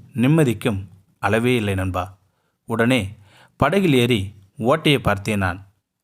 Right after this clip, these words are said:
அது நேர்த்தியாக அடைக்கப்பட்டிருந்தது. இப்போது சொல்லுங்கள் நண்பா, நீங்கள் செய்தது பெருமதியற்ற சிறியதொரு வேலையா? நீங்கள் என்னுடைய பிள்ளைகளின் விலை மதிக்க முடியாத உயிர்கள் அல்லவா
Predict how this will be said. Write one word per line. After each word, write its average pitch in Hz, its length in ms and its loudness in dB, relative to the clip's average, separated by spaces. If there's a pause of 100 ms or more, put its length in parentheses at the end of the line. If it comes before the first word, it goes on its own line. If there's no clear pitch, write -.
(140)
அது 110 240 -2
நேர்த்தியாக 113 680 0 (360)
அடைக்கப்பட்டிருந்தது. 107 880 -2 (560)
இப்போது 165 360 2
சொல்லுங்கள் 156 360 2
நண்பா, 98 420 -2 (340)
நீங்கள் 123 300 0
செய்தது 110 540 -4 (520)
பெருமதியற்ற 131 840 2 (220)
சிறியதொரு 151 560 2
வேலையா? 98 400 0 (680)
நீங்கள் 156 260 4
என்னுடைய 131 400 2
பிள்ளைகளின் 143 480 2 (340)
விலை 139 240 2
மதிக்க 139 320 0
முடியாத 117 640 0 (220)
உயிர்கள் 131 340 2
அல்லவா 104 580 0